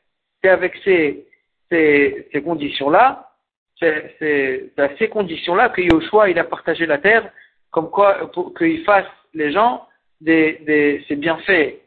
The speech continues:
les uns aux autres, et, et donc il peut l'obliger à faire ça,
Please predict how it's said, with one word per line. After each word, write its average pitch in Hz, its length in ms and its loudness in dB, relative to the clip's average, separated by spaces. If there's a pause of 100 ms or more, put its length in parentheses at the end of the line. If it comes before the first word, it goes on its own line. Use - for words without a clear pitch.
(140)
les 156 200 0
uns 160 80 2
aux 127 180 -4
autres, 220 300 0 (360)
et, 170 440 4 (200)
et 151 80 -6
donc 185 220 -4
il 165 80 -8
peut 185 300 2
l'obliger 165 420 -2
à 160 60 2
faire 143 240 -4
ça, 226 420 2